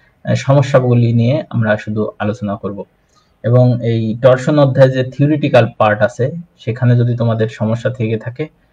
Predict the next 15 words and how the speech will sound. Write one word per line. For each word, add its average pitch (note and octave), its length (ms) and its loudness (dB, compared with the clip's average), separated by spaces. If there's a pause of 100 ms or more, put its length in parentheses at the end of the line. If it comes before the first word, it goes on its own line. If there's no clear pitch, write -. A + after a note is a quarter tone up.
(220)
আর A#2 380 -4
আমরা A#2+ 240 2
তো C3 120 2
এখানে C3 260 0
শুধু C3+ 200 -2
mathematical B2+ 640 0
problem C3 360 2
নিয়ে D3 180 2
আলোচনা D3 340 0
করব, D#3 380 0
সেহেতু, B2+ 480 -2 (460)
আহ, A2+ 260 -2
সেখানকার B2 480 2
সূত্র B2+ 480 0
বা A#2+ 380 2